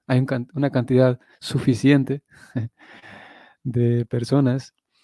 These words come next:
que se acercan, digamos, a la vida devocional,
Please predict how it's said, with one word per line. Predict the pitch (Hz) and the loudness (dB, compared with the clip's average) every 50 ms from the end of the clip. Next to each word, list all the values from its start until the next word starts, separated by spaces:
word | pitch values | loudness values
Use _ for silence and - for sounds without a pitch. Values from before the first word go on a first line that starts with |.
| _ _ _ _ _ _ _ _ | _ _ _ _ _ _ _ _
que | - 120 | -4 -2
se | 110 127 | 0 0
acercan, | 127 127 - 160 170 - - 160 139 | 0 2 2 2 2 2 2 2 4
digamos, | 123 123 127 131 135 135 131 127 120 - - - - | 4 4 4 4 2 2 0 0 -2 -6 -10 -12 -8
a | 135 120 120 | -6 -4 -4
la | 123 123 123 120 120 120 120 | -4 -4 -4 -4 -4 -4 -2
vida | 117 127 143 151 147 139 | 2 2 4 4 4 4
devocional, | 135 123 123 117 - - 127 131 139 143 143 143 147 | 2 2 0 -2 -4 -6 -4 -4 -4 -4 -4 -6 -8